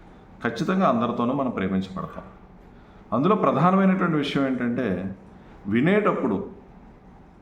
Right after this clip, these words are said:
వినయంగా వినాలి. ఎవరైనా ఏదైనా మన దగ్-, మనకు చెప్తూ ఉన్నప్పుడు వాళ్ళ మీద మనం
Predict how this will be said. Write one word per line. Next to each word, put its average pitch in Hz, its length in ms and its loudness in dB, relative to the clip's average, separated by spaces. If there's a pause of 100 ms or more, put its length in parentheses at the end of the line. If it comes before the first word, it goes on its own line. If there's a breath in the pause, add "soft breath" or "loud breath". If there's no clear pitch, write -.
(160)
వినయంగా 143 560 2
వినాలి. 85 320 -4 (1000)
ఎవరైనా 170 340 4 (120)
ఏదైనా 139 280 2 (100)
మన 127 60 2 (100)
దగ్-, 110 120 -4 (100)
మనకు 104 220 -4
చెప్తూ 127 300 -2
ఉన్నప్పుడు 98 340 -4 (720 loud breath)
వాళ్ళ 113 240 2
మీద 135 220 2
మనం 147 140 2